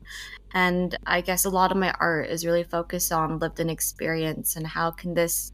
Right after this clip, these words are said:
often counteract stereotyping narratives, and then really trying to redefine, I would say, our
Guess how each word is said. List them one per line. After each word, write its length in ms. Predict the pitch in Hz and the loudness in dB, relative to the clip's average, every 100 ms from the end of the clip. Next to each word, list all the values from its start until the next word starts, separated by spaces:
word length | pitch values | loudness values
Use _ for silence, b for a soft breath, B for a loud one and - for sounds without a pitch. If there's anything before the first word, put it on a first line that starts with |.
| - B B B - | -16 B B B 4
often 440 | 180 170 170 165 | 4 6 -2 -4
counteract 720 | 165 180 175 175 175 170 - | -2 2 2 4 4 2 0
stereotyping 880 | - - 170 165 170 - 175 - 190 | -2 0 2 2 2 0 -4 -4 -2
narratives, 680 | 214 247 254 247 240 220 - | 2 4 4 2 -2 -4 -6
and 240 | - 196 | -2 0
then 160 | 196 190 | 0 0
really 320 | 190 196 196 | 0 0 0
trying 340 | 196 208 190 185 | -2 -2 -2 -2
to 240 | - 190 | -2 -2
redefine, 880 | 180 190 180 - 185 175 175 175 175 - b b b - | -2 -2 -2 -4 0 2 2 0 -6 -12 b b b -6
I 160 | - 180 | 2 2
would 220 | 180 180 | 2 0
say, 640 | - 180 170 170 170 156 - - - - - - - | -2 0 0 0 -2 -6 -10 -18 -20 -20 -20 -16 0
our 420 | 196 190 185 180 | 4 6 4 2